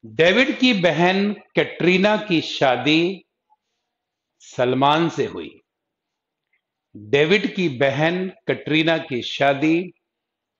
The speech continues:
सलमान से हुई और इनके दो बेटे आर्यन और आयान हैं। How is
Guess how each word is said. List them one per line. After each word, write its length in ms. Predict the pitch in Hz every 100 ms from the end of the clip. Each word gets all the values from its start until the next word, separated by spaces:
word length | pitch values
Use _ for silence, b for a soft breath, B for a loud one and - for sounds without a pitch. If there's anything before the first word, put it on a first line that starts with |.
| _
सलमान 720 | - - 147 147 156 170 190
से 200 | 165 131
हुई 540 | 98 127 135 147 208 - _ _ _ _ _ _ _ _ _ _ _
और 160 | 139 160
इनके 320 | 180 180 220 180 117
दो 220 | 156 180
बेटे 720 | 156 143 - 139 139 156 - _ _ _ _ _ _ _ _ _
आर्यन 560 | 127 143 147 160 180 190 -
और 300 | 131 135 131 -
आयान 500 | 104 104 113 120 123
हैं। 240 | 104 90 - _ _ _ _ _ _ _ _ _ _ _ _ _ _ _ _ _ _ - _ _ _ - _ _ _ _ - - -
How 460 | 131 143 180 202 - -
is 240 | 131 139